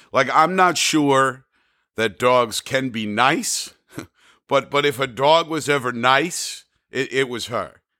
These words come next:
She, like all labs, uh, was just kinda thrilled to be alive and,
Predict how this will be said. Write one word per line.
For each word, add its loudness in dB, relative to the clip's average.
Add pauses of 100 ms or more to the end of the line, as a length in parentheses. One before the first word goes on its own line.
(440)
She, -2 (100)
like 0
all 4
labs, 0 (420)
uh, -2
was -8
just -10
kinda -2
thrilled -2
to -10
be -6
alive 2 (340)
and, -2